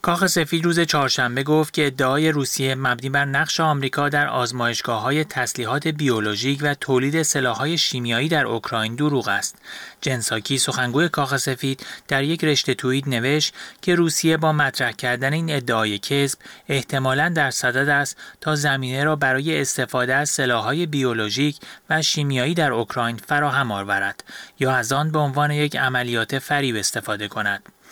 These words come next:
با این حال، سخنگوی کاخ سفید در این زمینه شواهد یا جزئیات بیشتری ارائه نکرد.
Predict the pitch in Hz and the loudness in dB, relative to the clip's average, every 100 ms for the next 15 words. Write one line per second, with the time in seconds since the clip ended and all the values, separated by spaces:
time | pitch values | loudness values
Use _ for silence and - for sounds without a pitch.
0 | - - - 139 113 107 123 123 131 120 | -16 -16 -4 -2 -2 -2 0 0 0 0
1 | 113 151 165 151 139 135 143 135 139 - | 2 2 2 0 0 0 -2 -2 -4 -4
2 | - - 139 151 175 156 147 143 147 - | -20 -8 -2 0 0 0 2 0 0 2
3 | 120 117 107 139 135 - - - 165 160 | 0 0 0 -2 -4 -10 -12 0 0 4
4 | 151 139 123 131 170 175 147 123 - 117 | 4 4 0 0 0 0 0 0 0 0
5 | 117 123 127 110 104 113 135 120 - 101 | -2 -2 -2 0 0 -2 -2 -2 -2 -4
6 | - | -4